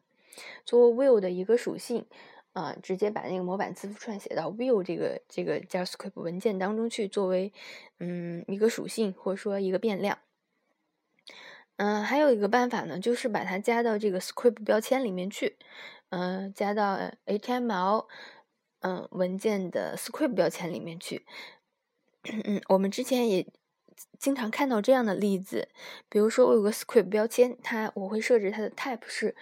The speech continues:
呃，text，呃，呃，斜线 template，然后给它设一个I D。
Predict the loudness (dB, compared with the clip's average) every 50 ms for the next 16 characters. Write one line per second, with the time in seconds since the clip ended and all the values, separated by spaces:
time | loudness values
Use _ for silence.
0 | -18 -16 -16 -18 -18 -20 _ _ -10 -8 -8 -8 -6 -2 -2 -2 -2 -2 -4 -4
1 | -4 -6 _ _ _ _ _ _ _ _ _ _ _ _ _ _ -6 -4 -4 -4
2 | -6 -8 -10 -12 -16 _ _ _ _ _ _ _ _ _ -8 -6 -6 -6 -6 -4
3 | -4 -4 -2 0 0 0 0 0 -2 -2 -2 -2 -2 -2 -2 -2 -4 -6 -12 -14
4 | _ _ _ -12 -8 -6 -6 -6 -6 -6 -8 -6 -8 -2 0 0 0 0 0 -2
5 | -2 0 0 0 0 0 -6 -6